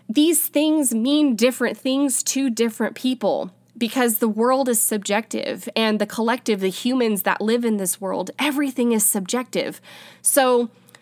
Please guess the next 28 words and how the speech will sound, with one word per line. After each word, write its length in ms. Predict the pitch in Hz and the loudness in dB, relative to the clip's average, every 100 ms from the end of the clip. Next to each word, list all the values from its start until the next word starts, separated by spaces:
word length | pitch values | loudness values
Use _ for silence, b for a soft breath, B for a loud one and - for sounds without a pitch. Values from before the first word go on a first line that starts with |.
| b b | b b
whatever 400 | 247 277 302 349 | 2 4 2 2
your 320 | 240 247 262 | 2 2 0
fear 440 | - - 262 269 | -4 -2 0 2
is, 480 | - 240 226 196 185 | 2 0 2 0 -2
whatever 300 | 202 220 240 | -2 0 0
you're 200 | 269 233 | 0 0
making 360 | 208 220 254 240 | 0 0 -2 0
that 160 | 214 | 2
out 200 | 196 202 - | 2 0 -2
to 120 | 202 | -4
be, 100 | 220 | 0
you're 240 | 233 233 | 0 0
just 220 | 254 381 | 0 0
make, 200 | 330 349 | 0 0
your 120 | 262 269 | -2 -2
ego 200 | 285 359 | -2 -2
is 140 | 302 | 0
making 300 | 269 262 262 | -2 0 -2
it 100 | 226 | 2
out 320 | 214 220 - | 0 0 -4
to 120 | - | -4
be 160 | 220 226 | 0 0
worse 540 | 196 202 269 285 - - | 0 0 0 0 -4 -6
than 200 | 208 277 | -2 0
it 100 | 269 | 2
actually 640 | 277 285 - 285 269 262 233 b b b b b | 0 -2 -2 -2 -2 -2 -4 b b b b b
is. 500 | 320 320 - - - _ _ _ _ _ _ _ _ _ _ _ - | 0 0 0 -4 -4 _ _ _ _ _ _ _ _ _ _ _ 0
Like, 180 | 269 | 0